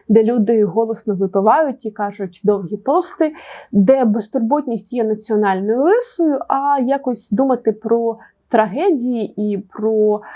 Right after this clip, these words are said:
складні періоди минулого, ну, не дуже й то прийнято, тому що ти маєш зосереджуватися на теперішньому. Така собі антиутопія, як на мене, та країна нав'язаного доброго настрою. І, власне, пра-, здається, прадід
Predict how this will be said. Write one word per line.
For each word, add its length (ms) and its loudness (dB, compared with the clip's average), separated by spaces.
складні 420 0
періоди 580 0
минулого, 680 -2
ну, 260 4
не 100 0
дуже 240 -4
й 60 -6
то 120 -6
прийнято, 600 -2
тому 200 -6
що 160 -10
ти 140 2
маєш 240 2
зосереджуватися 840 -2
на 300 -2
теперішньому. 840 -2
Така 300 -2
собі 440 0
антиутопія, 720 2
як 180 0
на 100 -4
мене, 240 -6
та 140 -2
країна 400 -2
нав'язаного 640 -2
доброго 400 -2
настрою. 580 -2
І, 200 6
власне, 600 0
пра-, 460 0
здається, 440 -4
прадід 720 0